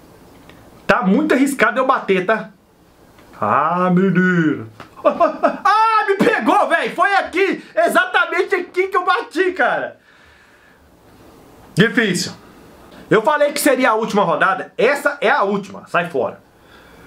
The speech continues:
É, policial, agora você não vai me pegar. Você não vai ver nem minha sombra. Ó, pula aqui que ele não consegue pular com o cachorro dele, não. Essa parada aqui é boa. Ihu!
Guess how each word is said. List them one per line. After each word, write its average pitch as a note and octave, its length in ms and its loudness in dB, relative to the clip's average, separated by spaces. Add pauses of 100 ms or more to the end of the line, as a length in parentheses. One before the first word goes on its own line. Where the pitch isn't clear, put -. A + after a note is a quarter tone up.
(600)
É, E3+ 280 2
policial, C3+ 460 0
agora C3 200 0
você C#3 240 -2
não A#2+ 100 -4
vai A2+ 140 0
me G#2 80 -4
pegar. - 520 -12
Você G#2 240 -6
não A#2+ 80 -2
vai C3 180 4
ver D3+ 160 2
nem F#3 160 2
minha G3 160 2
sombra. - 480 -2 (1080)
Ó, G2+ 240 -2 (360)
pula G3 240 4
aqui F#3 120 -4
que G3+ 80 2
ele A3 80 2
não - 60 -2
consegue G3+ 340 2
pular F#3 240 2
com - 80 -10
o - 20 -16
cachorro F3 380 0
dele, F3 160 -2
não. B2+ 220 -6 (640)
Essa C#3 200 -2
parada C3 360 0
aqui A#2+ 120 -2
é E3 60 2
boa. G2+ 360 -2 (580)
Ihu! C#5 1120 2